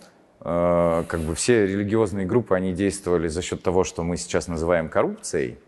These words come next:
как бы, ну вот, а, ну, как бы собирались люди где-то там, ну, то есть либо,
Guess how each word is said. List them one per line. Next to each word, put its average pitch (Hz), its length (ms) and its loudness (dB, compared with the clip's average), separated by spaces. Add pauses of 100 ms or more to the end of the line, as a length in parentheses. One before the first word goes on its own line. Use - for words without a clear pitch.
(680)
как 65 200 -6
бы, 64 340 -4 (140)
ну 82 160 -4
вот, 65 280 -4 (100)
а, 76 760 4 (760)
ну, 120 60 6
как 98 140 6
бы - 60 0
собирались 131 600 0
люди 95 200 -4
где-то 76 280 -4
там, 71 380 -4
ну, 107 80 -4
то 92 80 -2
есть - 140 -4
либо, 92 280 4